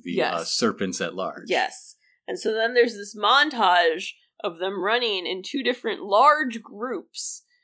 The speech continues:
Speaker 2: trying to avoid the
Speaker 1: Sneaking,
Speaker 2: police.
Speaker 1: hiding around corners and ducking under dumpsters.
Speaker 2: And all I'm thinking is, you know, this would be a lot easier if there wasn't, like, twenty-five of you in each group.
Speaker 1: Or, you know what? Just hear me out.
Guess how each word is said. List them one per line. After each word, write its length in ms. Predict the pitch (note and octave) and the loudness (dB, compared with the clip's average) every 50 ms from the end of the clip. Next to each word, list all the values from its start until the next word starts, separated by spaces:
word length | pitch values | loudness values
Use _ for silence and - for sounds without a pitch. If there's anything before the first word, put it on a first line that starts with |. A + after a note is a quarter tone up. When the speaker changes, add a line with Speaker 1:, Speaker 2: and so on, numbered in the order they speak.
| _ _ _ - | _ _ _ -12
Speaker 2:
trying 380 | - - A#3+ A#3 B3 C4 C#4 D4 | -6 -2 2 2 2 2 2 -2
to 160 | - C#4+ A#3+ | -4 -4 -4
avoid 560 | G#3+ G#3+ G3 G3 G#3+ A#3 A#3+ A3+ A#3 A3+ A#3 | -6 -6 -2 4 6 8 8 8 8 6 6
the 80 | A3+ - - G#3+ G3+ F3+ | 4 0 -2 0 0 0
Speaker 1:
Sneaking, 100 | - - | 0 -2
Speaker 2:
police. 600 | - A3 A#3+ A3+ G#3+ G3 A3 - - - - - - - | -6 -4 -4 -2 -2 -4 -6 -6 -10 -12 -14 -14 -12 -6
Speaker 1:
hiding 300 | - B2 A#2+ A#2+ A#2 A2 | -2 0 2 2 2 2
around 280 | A2+ A#2 A2 G#2 G2 F2+ | 2 2 0 0 -2 -4
corners 640 | - - C3+ B2 A#2 A2+ A2 A2 A2 A2 A2 G2+ | -6 -2 0 0 2 2 0 0 0 -2 -2 -2
and 180 | G#2 G2 F#2 E2 | -2 -4 -4 -4
ducking 300 | - A#2+ A#2 A#2 - B2 | -2 -2 -2 -2 0 0
under 220 | A#2 G#2+ F#2+ F#2 E2+ | 0 0 -2 -4 -6
dumpsters. 880 | E2 - - C3 A#2+ A#2+ A#2 A#2 - - A#2+ A2+ A2+ A2 - - G#3+ - A3 | -8 -6 -4 -2 0 0 -2 -2 -4 -2 -2 -2 0 -2 -4 -4 -2 0 0
Speaker 2:
And 100 | A3 A3+ | 4 4
all 220 | A#3+ C4 C#4+ D4 | 6 6 6 4
I'm 80 | D4 C#4+ | 2 0
thinking 280 | C#4+ D#4+ D4+ C#4 C4 | 0 -2 -2 -2 -2
is, 200 | B3+ B3 A3+ G#3+ A3+ | -4 -4 -4 -4 -6
you 240 | G#3 A#3 G#3+ G#3+ | -6 -4 -2 0
know, 460 | A3+ C#4 E4 C#4+ G#3+ F3+ D#3+ E3 D#3 - _ _ _ _ _ _ _ _ | 2 4 4 6 6 4 4 0 -2 -6 _ _ _ _ _ _ _ _
this 200 | - A#3 B3+ - | -10 -8 -6 -4
would 120 | - D4 C4 | -6 -6 -4
be 120 | B3+ C#4 | 0 0
a 80 | B3+ A#3 | 2 2
lot 320 | G3+ A3 A3 A#3 A#3+ - - | 4 6 6 6 6 4 2
easier 580 | G3+ A3 A3 A3 A#3 A#3+ C4 C#4 C#4 D4 C#4 - - | -4 -14 -12 -12 -10 -8 -6 -6 -6 -6 -6 -6 -4
if 200 | - A#3+ A#3 - | -4 -4 -2 0
there 180 | G#3+ A3+ G3 | 0 0 2
wasn't, 320 | G#3 G#3 G3+ B3 C4 A3 - | 2 0 0 0 -2 -4 -4
like, 380 | - A#3 A3 G#3 F#3+ - - _ _ _ _ | -2 0 0 0 0 -2 -6 _ _ _ _
twenty-five 720 | - - A#3+ A3+ A3+ A#3 A#3+ A#3 - A3 G3+ G#3+ G#3+ G#3 | -8 -4 -4 -4 -4 -6 -4 2 4 6 8 6 6 4
of 140 | A#3 A#3 G3 | 0 -4 -4
you 200 | G#3+ A3+ G3 F#3+ | -6 -10 -6 -6
in 80 | F#3 F#3 | -6 -6
each 240 | F#3+ F#3 F#3 - - | -8 -12 -12 -14 -12
group. 340 | - G3 F#3 E3+ B2 - _ _ _ _ _ _ - _ _ _ _ _ _ - | -8 -8 -8 -8 -8 -12 _ _ _ _ _ _ -20 _ _ _ _ _ _ -2
Speaker 1:
Or, 280 | B2+ D3+ D3+ C#3 C#3+ | 0 2 2 4 4
you 120 | C3 A#2 A2 | 4 4 4
know 160 | A2 G#2+ G#2 | 2 2 0
what? 300 | F#2+ G#2 A2+ D#3 G3 A3+ | 2 2 0 0 -2 -4
Just 200 | - G2+ F#2+ - | -8 -10 -8 -6
hear 120 | - G#2 F#2+ | -6 -6 -4
me 100 | F#2 G#2+ | -4 -4
out. 300 | C3 C3 A#2+ A#2+ A#2+ | -2 -2 -2 -4 -4